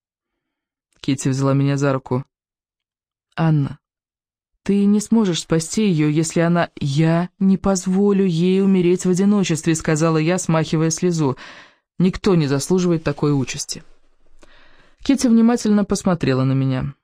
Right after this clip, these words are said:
Я положила книгу и взяла журнал «Вог» с фотографией Риты Хейворт на обложке. Перевернула первую страницу и начала читать рекламное объявление.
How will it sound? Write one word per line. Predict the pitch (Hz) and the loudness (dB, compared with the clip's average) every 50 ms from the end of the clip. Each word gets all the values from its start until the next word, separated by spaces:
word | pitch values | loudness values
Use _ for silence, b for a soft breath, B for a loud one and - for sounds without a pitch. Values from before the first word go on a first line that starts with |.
| _ _ _ _ _ _ _ _ _ _ _ _ _ _ _ | _ _ _ _ _ _ _ _ _ _ _ _ _ _ _
Я | - 147 156 170 160 | 0 2 2 2 2
положила | 160 185 185 202 202 247 254 208 180 | 2 0 0 0 0 0 0 0 0
книгу | - 220 226 233 185 175 165 | 2 2 2 4 4 2 2
и | 147 | 2
взяла | 143 160 180 202 202 | 2 0 0 2 2
журнал | 175 160 156 151 170 180 180 170 165 - _ _ _ _ | 0 0 0 2 2 2 2 0 -2 -6 _ _ _ _
«Вог» | 143 143 143 143 123 - - - - _ _ _ _ _ _ _ | -2 0 2 2 0 0 -4 -10 -20 _ _ _ _ _ _ _
с | - - | -6 -4
фотографией | 156 139 143 139 139 160 160 160 156 - 151 147 139 131 120 - _ _ _ _ - | -2 -2 0 0 2 2 2 0 0 0 0 0 0 0 -2 -6 _ _ _ _ -2
Риты | 151 156 156 143 - 156 147 131 - - - - - | 0 0 0 0 0 0 0 -2 -2 -6 -14 -8 -4
Хейворт | - 151 135 127 127 127 - - - - - | -2 0 0 0 0 -2 -4 -4 -6 -4 -2
на | 135 131 | 0 0
обложке. | 131 135 131 - 71 - - - - _ _ _ _ _ _ _ _ _ _ _ _ _ _ _ | 0 -2 -4 -6 -6 -8 -10 -14 -20 _ _ _ _ _ _ _ _ _ _ _ _ _ _ _
Перевернула | - 220 226 247 277 269 302 277 220 175 | -2 0 2 2 2 2 2 2 0 2
первую | - 160 151 143 156 | 0 0 2 0 0
страницу | 147 - - 196 226 262 285 - - 175 | -2 -2 -2 0 0 0 -2 0 0 0
и | 156 | 2
начала | 165 170 - - 233 247 214 | 2 0 -2 -2 -2 -2 -2
читать | 175 - - 165 160 156 | -2 0 0 0 0 0
рекламное | 151 131 - - 147 147 147 143 139 | 0 -2 0 0 0 2 2 0 0
объявление. | 131 135 135 127 110 98 85 78 60 - | 0 -2 -2 -2 -2 -2 -2 -2 -4 -6